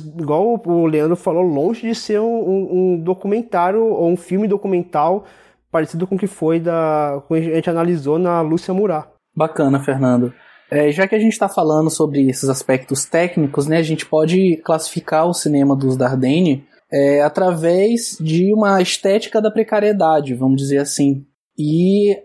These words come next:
Speaker 2: claro, um cinema militante, que trabalha temas fortes, temas políticos, sociais, econômicos,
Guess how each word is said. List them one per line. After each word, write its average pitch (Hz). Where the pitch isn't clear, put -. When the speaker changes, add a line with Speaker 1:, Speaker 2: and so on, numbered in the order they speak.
Speaker 2:
claro, 175
um 196
cinema 160
militante, 185
que 147
trabalha 143
temas 139
fortes, 156
temas 139
políticos, 160
sociais, 151
econômicos, 151